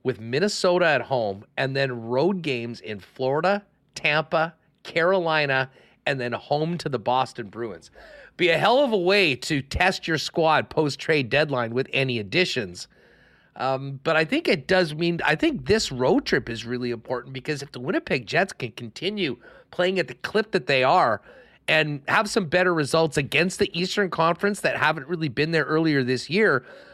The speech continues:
you then get to the deadline into March in a spot that I don't think anyone expected them to be, and not just comfortably in a playoff spot, but right there with the Dallas Stars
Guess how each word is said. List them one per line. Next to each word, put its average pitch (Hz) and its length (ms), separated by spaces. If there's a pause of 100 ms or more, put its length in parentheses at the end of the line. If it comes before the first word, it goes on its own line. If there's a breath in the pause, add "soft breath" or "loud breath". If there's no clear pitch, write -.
(220 loud breath)
you 180 160
then 220 320
get 202 220
to - 80
the 156 120
deadline 156 500
into 156 320
March 139 560 (340 soft breath)
in 196 100
a 202 60
spot 180 400
that 147 100
I 165 60
don't 254 160
think 233 240
anyone 214 400
expected 165 500
them 160 180
to 127 100
be, 165 260
and 131 100
not 269 180
just - 220
comfortably 147 540
in 123 60
a 92 40
playoff 180 460
spot, 117 420 (480 loud breath)
but 196 220
right 202 340
there 208 180
with 165 200
the 160 60
Dallas 160 420
Stars 196 640